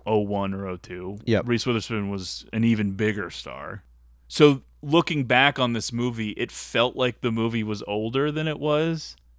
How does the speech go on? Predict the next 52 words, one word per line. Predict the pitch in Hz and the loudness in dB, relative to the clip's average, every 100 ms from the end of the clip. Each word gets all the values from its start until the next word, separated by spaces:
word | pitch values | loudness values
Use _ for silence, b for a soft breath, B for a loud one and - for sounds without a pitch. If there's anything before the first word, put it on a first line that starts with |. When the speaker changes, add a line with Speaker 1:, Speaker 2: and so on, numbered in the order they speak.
| _ | _
Speaker 1:
because | - 131 | 0 4
I | 143 | 6
was | 143 | 6
like, | 151 | 6
"Oh, | 175 | 4
this | 170 202 | 4 2
must | 190 - | 2 2
have | 123 | 0
been | 113 | -2
before | 107 120 | 0 4
Speaker 2:
Yeah. | 131 113 101 | 6 8 6
Speaker 1:
she | |
was | 107 95 | 2 -6
in | 87 | -6
anything." | 95 120 90 67 | -4 -4 -6 -2
Speaker 2:
It's | 131 113 | -2 4
not | 175 196 | 4 4
exactly, | 135 127 - 107 | 4 4 4 0
like, | 90 87 | 0 0
a | |
flashy | 87 - 98 92 95 | -2 2 4 2 -2
role | 85 95 80 | -4 -2 -2
for | 85 82 | -4 -8
her. | 87 78 | -6 -6
She | - 120 | -2 2
has | 117 - - _ | 2 2 -12 _
some | - 113 | -4 -2
funny | 98 - 104 95 | 0 2 2 2
moments | 92 113 104 98 95 | 2 2 2 0 0
that | 95 - | -2 -2
she | - 120 | 0 0
shines | 104 101 113 120 90 | 2 2 2 2 0
in, | 92 95 | -2 -2
but | 92 78 | -2 -4
it's | 101 - | -6 -2
not | 135 143 | 0 2
much. | 104 117 90 101 - - _ _ _ _ _ | 2 2 2 -2 -8 -20 _ _ _ _ _
Speaker 1:
Yeah, | 160 208 | 0 2
and | 139 | 4
it's | 117 - - - _ | 2 -2 -8 -10 _
a | 123 | -4
controversial | - 143 - 120 104 113 - 98 | 2 2 2 -2 0 -2 0 -4
movie. | 95 117 82 90 | -2 -4 -6 2
Speaker 2:
Yeah, | 131 | 8
yeah. | 127 123 85 95 _ _ | 8 8 4 0 _ _
Speaker 1:
She's, | - 131 120 - - - - _ _ _ | -6 -4 -2 -2 -2 -6 -16 _ _ _
I | 131 | 2
guess, | 135 185 - | 6 6 4
trying | - 123 120 117 | -2 0 2 0
to | 107 | -4
shed | - - 107 110 107 | -6 -2 0 0 0
any | 104 101 98 92 90 | -2 -2 -2 -4 -8